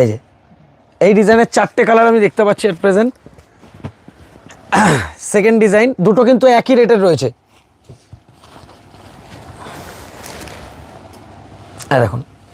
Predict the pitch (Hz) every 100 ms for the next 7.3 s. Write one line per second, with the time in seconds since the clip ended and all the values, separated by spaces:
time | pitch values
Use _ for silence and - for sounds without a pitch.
0 | - _ - 160 185 - 202 143 151 202
1 | 190 185 208 - _ _ _ - 170 190
2 | - 226 139 175 214 202 202 180 135 90
3 | _ _ _ _ 160 196 208 220 220 220
4 | 226 226 220 202 226 190 214 214 - 202
5 | 202 202 196 180 208 202 190 196 - 151
6 | 156 202 202 214 196 165 160 180 180 160
7 | 151 147 160